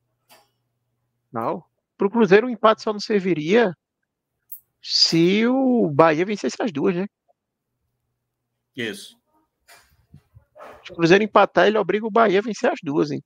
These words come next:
Speaker 1: Assim, em termos, não do Bahia escapar, mas em termos de ultrapassar ele, né? Então,
Speaker 2: Isso, isso.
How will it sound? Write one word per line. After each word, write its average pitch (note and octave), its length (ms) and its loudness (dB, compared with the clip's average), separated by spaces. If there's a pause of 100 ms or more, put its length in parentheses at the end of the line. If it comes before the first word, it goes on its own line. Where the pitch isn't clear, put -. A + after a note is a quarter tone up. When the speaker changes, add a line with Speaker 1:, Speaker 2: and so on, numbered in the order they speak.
Speaker 1:
Assim, D#3+ 320 2
em D#3+ 140 -8
termos, G3+ 500 2
não F#3 180 2
do A#3 80 -2
Bahia A3 220 4
escapar, F3+ 400 2
mas D3+ 180 -2
em E3 80 -10
termos F3 240 0
de F3 60 0
ultrapassar F3+ 580 2
ele, C3+ 260 0
né? B2 120 -10
Então, D3+ 340 -2
Speaker 2:
Isso, A2+ 280 -6
isso. - 60 -16